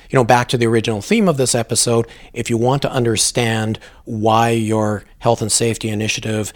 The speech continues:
is not gaining traction and what you need to do to help it gain traction, is that maybe it would be useful to become a good student of human psychology.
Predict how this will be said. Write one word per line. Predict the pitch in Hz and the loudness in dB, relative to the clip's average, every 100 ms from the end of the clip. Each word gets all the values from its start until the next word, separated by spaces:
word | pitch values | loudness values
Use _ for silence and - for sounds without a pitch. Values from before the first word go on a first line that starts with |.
| - - - | -18 -12 -2
is | 120 | 0
not | 123 113 - | 2 0 0
gaining | 107 104 | -4 -4
traction | 98 120 123 120 - 107 - - - | -4 -2 -2 0 -2 -4 -10 -16 -4
and | 127 117 | -2 4
what | 123 135 | 2 2
you | 127 | 0
need | 117 113 110 | 2 0 0
to | - | -4
do | 104 101 175 143 107 | -4 4 6 6 4
to | 104 | 0
help | 98 185 - | 0 0 0
it | 110 - - | -4 -6 -4
gain | 110 104 98 | -2 -2 -4
traction, | 98 98 98 - 104 - - | -2 -4 -2 -4 -4 -10 -4
is | 123 | 2
that | 135 - - | 2 2 -8
maybe | - 208 302 | -2 -2 -2
it | 320 | 0
would | 190 180 160 | 4 4 6
be | 156 | 4
useful | 143 180 - - 120 | 6 6 4 4 4
to | 131 | 4
become | 120 - 131 127 113 - - - | 0 4 4 4 0 -8 -8 -2
a | |
good | 135 196 | 4 4
student | - - 180 156 - | 4 4 6 6 4
of | - 117 - | 2 2 2
human | 143 135 123 | 0 2 4
psychology. | 113 107 107 110 104 92 | 2 2 0 0 0 -2